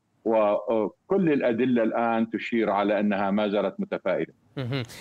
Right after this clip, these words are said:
Speaker 2: آه، في-، بإجابة بسيطة دكتور أنس، هناك لربما إشارات بأنه العراق بالفعل بدأ بتخفيض إنتاجه إلى ما دون مستويات الكوتا بحسب التصريحات الرسمية الأخيرة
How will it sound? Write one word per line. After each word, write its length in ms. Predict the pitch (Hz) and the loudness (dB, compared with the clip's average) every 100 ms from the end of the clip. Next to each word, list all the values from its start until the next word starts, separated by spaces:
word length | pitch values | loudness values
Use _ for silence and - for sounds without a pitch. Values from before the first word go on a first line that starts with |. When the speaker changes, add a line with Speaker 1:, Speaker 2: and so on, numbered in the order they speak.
| - | -6
Speaker 2:
آه، 280 | 151 143 143 - 156 156 | -2 0 0 -4 -8 -10
في-، 360 | 135 - - | -12 -16 -10
بإجابة 560 | 151 160 160 160 220 208 | -8 -6 -2 2 4 4
بسيطة 640 | 175 165 208 196 170 151 139 | 2 2 0 2 2 2 0
دكتور 360 | 160 123 147 139 | -2 -2 -4 -2
أنس، 360 | 160 156 135 - | -2 -2 -4 -2
هناك 360 | 160 196 208 196 | 0 0 0 0
لربما 640 | 170 196 175 180 175 - | 2 2 2 0 0 -2
إشارات 580 | 202 196 180 185 202 190 | -2 0 2 4 2 2
بأنه 460 | 175 175 170 170 160 | 0 2 2 2 0
العراق 580 | 156 151 165 185 202 - - - - - | 0 0 2 4 2 -2 -20 -20 -18 -2
بالفعل 500 | 143 139 - 180 180 | 0 0 2 2 2
بدأ 320 | 151 190 160 | 2 2 2
بتخفيض 640 | 151 156 135 - 196 175 | 0 -2 -4 -4 -2 -2
إنتاجه 760 | 156 156 127 175 170 139 170 180 - | -2 -4 -2 0 2 0 0 -2 -2
إلى 240 | 175 175 170 | -2 0 0
ما 200 | 165 160 | 0 0
دون 280 | 143 233 214 | 2 2 2
مستويات 540 | - 185 190 196 196 | 0 0 2 2 0
الكوتا 440 | 175 - 208 208 | -2 0 0 0
بحسب 380 | 180 - 233 190 | 0 0 0 0
التصريحات 680 | 180 170 - 160 - 165 165 | 0 -2 -4 -4 -2 -2 -2
الرسمية 480 | 143 139 175 160 139 | -4 -2 -2 -2 -2
الأخيرة 540 | 127 123 165 160 | -4 -6 -2 -2